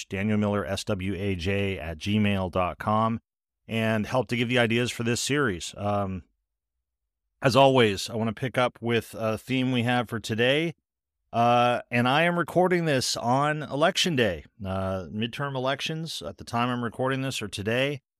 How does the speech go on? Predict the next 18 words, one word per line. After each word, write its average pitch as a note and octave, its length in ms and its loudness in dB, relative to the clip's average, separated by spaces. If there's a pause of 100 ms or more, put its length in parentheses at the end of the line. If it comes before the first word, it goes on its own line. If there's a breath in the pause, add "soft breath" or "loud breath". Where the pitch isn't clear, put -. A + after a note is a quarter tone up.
(300)
brings A#2+ 280 -2
two D3 180 0
things C#3 380 -2
to B2 80 -6
mind. B2+ 420 2
One B2+ 140 0
is B2+ 160 -2
today's A#2 320 -2
topic, B2+ 500 -2
but A2+ 120 -4
before A2+ 440 -4
that, A#2 540 0
just F2+ 180 -8
a G2 40 -10
final B2 380 0
reminder A#2+ 680 0
of G#2+ 160 -2
our A2 560 2